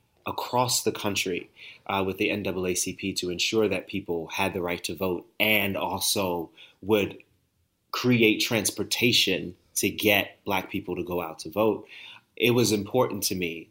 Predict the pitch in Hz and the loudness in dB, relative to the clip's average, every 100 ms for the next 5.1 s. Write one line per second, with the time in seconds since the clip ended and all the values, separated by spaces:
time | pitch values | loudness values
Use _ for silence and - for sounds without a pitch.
0 | - 98 101 95 - 95 87 92 - 98 | -6 -2 0 0 -2 -2 -2 -4 -4 -4
1 | 95 95 87 90 85 87 87 - 87 85 | -2 -2 0 -2 -4 -6 -6 -8 -14 -16
2 | _ - - - - 151 147 131 123 156 | _ -20 -20 -2 4 6 6 2 2 4
3 | 180 131 90 - 101 85 90 85 104 107 | 4 4 0 -4 -8 -8 -8 -2 2 4
4 | 110 107 98 101 98 110 95 - 104 139 | 2 0 0 -2 -2 -4 -4 0 0 0